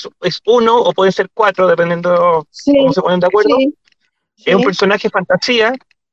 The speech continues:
Speaker 1: que, que baila, se burla y juega entre los bailarines.
Speaker 2: Correcto.
Speaker 1: Es como un diablo, un, un duende.
Speaker 2: Eso es, eso es.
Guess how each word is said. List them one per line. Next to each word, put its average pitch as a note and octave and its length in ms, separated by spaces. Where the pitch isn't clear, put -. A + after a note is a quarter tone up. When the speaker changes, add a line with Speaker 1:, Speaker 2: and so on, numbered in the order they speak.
Speaker 1:
que, F3 360
que E3+ 120
baila, G3+ 420
se F3 200
burla G3+ 840
y D#3 340
juega G3+ 600
entre F3 320
los E3+ 140
bailarines. E3 680
Speaker 2:
Correcto. F#3+ 300
Speaker 1:
Es F3+ 60
como E3 220
un D#3+ 80
diablo, D#3 520
un, C#3 280
un D#3 140
duende. D#3 440
Speaker 2:
Eso A#3+ 400
es, - 280
eso - 320
es. - 140